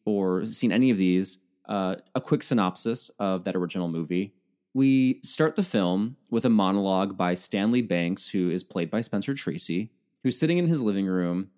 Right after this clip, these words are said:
which is now a complete mess in the aftermath of his daughter's wedding. We then go back to the beginning when Stanley, a middle-class lawyer, learns his beloved daughter, Kay, who's played by Elizabeth Taylor,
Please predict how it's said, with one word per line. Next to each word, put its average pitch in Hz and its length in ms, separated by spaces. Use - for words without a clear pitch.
which 117 180
is 117 80
now 120 160
a 120 60
complete 131 440
mess 104 380
in 110 140
the 101 100
aftermath 92 600
of 85 60
his 85 100
daughter's 80 360
wedding. 117 440
We 120 140
then 131 180
go 131 140
back 107 440
to - 120
the 139 40
beginning 127 560
when 117 220
Stanley, 110 720
a 110 60
middle-class 117 580
lawyer, 110 600
learns 117 400
his 110 140
beloved 107 440
daughter, 95 320
Kay, 98 680
who's 123 140
played 123 200
by 110 160
Elizabeth 107 380
Taylor, 92 560